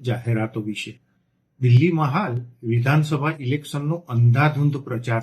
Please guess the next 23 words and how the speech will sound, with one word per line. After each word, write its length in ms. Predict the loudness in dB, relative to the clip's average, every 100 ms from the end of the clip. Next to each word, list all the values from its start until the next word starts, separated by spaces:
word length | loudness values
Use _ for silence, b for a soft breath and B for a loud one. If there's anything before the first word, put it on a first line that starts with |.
| -6
ચાલી 280 | -10 -6 -6
રહ્યો 240 | -8 -12
છે, 180 | -16 -18 _ _ _ _ _ _
જેમાં 300 | -2 0 0
લગભગ 340 | -2 2 0 0
તમામ 320 | -4 -2 0 0
રાજકીય 440 | -2 -2 -4 -4
પક્ષો 440 | -2 -10 -8 -8 -8 -12 b _ _
કરદાતાના 760 | -2 0 2 0 0 -4 -4 -6
પૈસે 320 | -4 -4 -4 -6 -6
ફ્રી, 340 | -2 0 0 -4 -8
ફ્રી 360 | -6 -4 -6 -8
અને 220 | -6 -4 -6
ફ્રીની 440 | -2 2 4 4 2
લાણીઓની 760 | 2 2 4 4 4 2 0 0
એક 160 | 0 0 -6
પછી 340 | -8 -8 -10 -4
એક 200 | -4 -2 -2
લોભામણી 580 | 0 2 2 0 -2 -4
જાહેરાતો 480 | 0 2 4 2 -2
કરી 280 | -2 -2 -2
રહ્યા 240 | -8
છે. 80 | -14